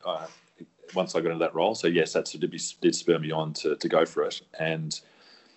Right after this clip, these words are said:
uh, I was really, really pleased to be able to, um, to be able to take on that M D role and be awarded the M D role. I had to go through obviously a substantial process.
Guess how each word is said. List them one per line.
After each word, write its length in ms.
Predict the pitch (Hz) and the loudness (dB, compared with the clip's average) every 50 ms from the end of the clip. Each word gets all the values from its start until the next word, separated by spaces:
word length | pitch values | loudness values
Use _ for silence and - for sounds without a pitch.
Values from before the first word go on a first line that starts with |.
| _ _ - - - 80 | _ _ -20 -10 -2 2
uh, 540 | 82 80 78 80 80 80 78 78 76 76 73 - _ _ _ _ - - | 4 6 6 6 4 2 2 0 -2 -6 -8 -10 _ _ _ _ -4 0
I 40 | - | 2
was 220 | 87 87 82 85 | 2 2 2 0
really, 340 | 90 95 95 95 92 90 87 | 2 6 8 8 10 10 8
really 260 | 82 85 82 80 78 | 6 6 4 4 2
pleased 720 | 80 - - 92 87 82 80 82 76 - - - - - - _ _ - | 0 -2 0 2 2 2 2 0 -4 -10 -12 -12 -14 -16 -18 _ _ -6
to 120 | - - 85 | -2 0 2
be 100 | 85 85 | 4 6
able 140 | 82 80 - | 4 4 2
to, 340 | - - 85 82 78 78 78 - _ _ _ _ - | 0 0 0 0 0 -2 -6 -14 _ _ _ _ -10
um, 480 | 80 73 73 73 71 71 69 69 69 - _ _ _ _ _ _ _ - - - | -8 -8 -8 -8 -8 -10 -12 -14 -18 -20 _ _ _ _ _ _ _ -20 -20 4
to 80 | - - | 10 12
be 60 | 135 | 12
able 100 | 113 92 | 12 12
to 60 | - | 10
take 180 | - 90 82 - | 8 4 4 4
on 100 | 92 87 | 0 -2
that 80 | 85 | 0
M 120 | 87 85 85 | -2 0 0
D 100 | 82 82 | 0 2
role 160 | 85 85 85 | 2 2 2
and 80 | 80 - | 0 0
be 100 | 87 80 | 0 0
awarded 320 | 80 85 85 92 92 85 | 0 0 0 0 0 0
the 80 | 92 90 | -2 -2
M 80 | 85 | -2
D 120 | 85 82 80 | 0 0 0
role. 160 | 82 80 80 | 2 2 0
I 20 | |
had 100 | 85 90 | 0 -4
to 60 | - | -4
go 100 | - 80 | -4 -4
through 200 | 76 - - 85 | -4 -2 -2 -2
obviously 260 | 80 80 - - 82 76 | -2 -2 -4 -6 -6 -6
a 40 | |
substantial 420 | - - - - 95 80 - - - | -6 -8 -8 -6 -6 -4 -4 -6 -6
process. 560 | - - 87 90 - - 92 90 - - - | 0 2 2 2 4 4 2 2 2 -2 -8